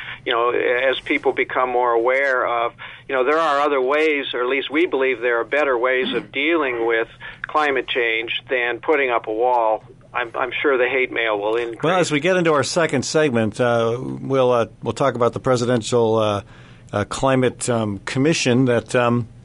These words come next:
Speaker 1: Oh,
Speaker 2: yeah,
Speaker 1: my
Speaker 2: maybe,
Speaker 1: God.
Speaker 2: maybe, maybe, <laughs> maybe you'll get some hate mail from them. What do, what's your, uh, just as a great segue, Craig, what's your, what's your thoughts on that commission?
Speaker 1: You know, if,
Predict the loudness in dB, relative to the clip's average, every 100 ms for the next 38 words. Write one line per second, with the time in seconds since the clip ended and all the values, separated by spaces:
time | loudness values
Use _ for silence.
0 | -18 -18 -10 -4 -2 2 2 2 2 2
1 | 2 0 0 0 0 -2 0 0 -2 0
2 | -2 -2 -2 -2 -4 -8 -2 0 2 2
3 | 2 0 0 0 0 0 -2 0 0 -2
4 | -6 -8 -4 -4 -2 -2 -2 -6 -6 -6
5 | 0 2 4 2 2 0 0 -4 -4 -2
6 | -2 0 0 0 0 2 0 2 0 2
7 | 0 2 2 0 0 -2 -2 -4 -2 -2
8 | 0 2 0 2 0 2 0 -2 0 0
9 | 0 -4 -6 -20 -20 -20 -20 -20 -14 -14
10 | -14 -14 -12 -10 -10 -12 -16 -20 -20 -16
11 | -2 0 2 2 0 0 0 0